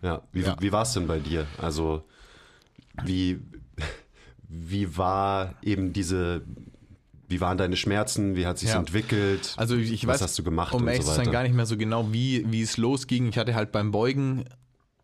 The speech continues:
Speaker 2: leichte Knieschmerzen, ganz am Anfang,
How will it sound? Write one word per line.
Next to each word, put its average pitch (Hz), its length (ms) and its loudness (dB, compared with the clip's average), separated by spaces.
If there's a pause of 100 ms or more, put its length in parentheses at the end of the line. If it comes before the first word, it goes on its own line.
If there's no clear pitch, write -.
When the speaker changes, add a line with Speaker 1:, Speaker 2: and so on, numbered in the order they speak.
(840)
Speaker 2:
leichte 113 480 0
Knieschmerzen, 151 720 0
ganz 123 200 0
am 113 100 0
Anfang, 131 500 0